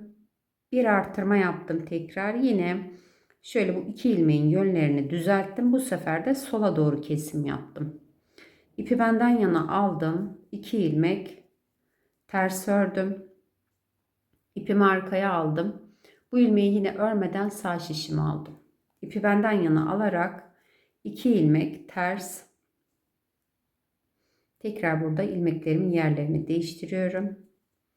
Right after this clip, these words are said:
İkisini birlikte düz ördüm.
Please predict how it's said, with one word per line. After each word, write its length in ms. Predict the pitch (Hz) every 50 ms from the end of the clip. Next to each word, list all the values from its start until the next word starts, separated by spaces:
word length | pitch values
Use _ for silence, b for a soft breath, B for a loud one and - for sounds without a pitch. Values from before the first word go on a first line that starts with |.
| _ _ _ _ _ _ _ _ _ _ _ _ _ _ _ _ _ _ _ _ _ _ _ _ _ _ _ _ _ _ _ _ _ _ _ _ _ _ _ _ _ _ _ _ _ _ _
İkisini 480 | - 202 - 202 - - 165 170 160 139
birlikte 480 | 147 147 139 143 - - - 151 139 139
düz 180 | 160 156 151
ördüm. 640 | 185 185 185 185 170 - 185 185 190 185 - - -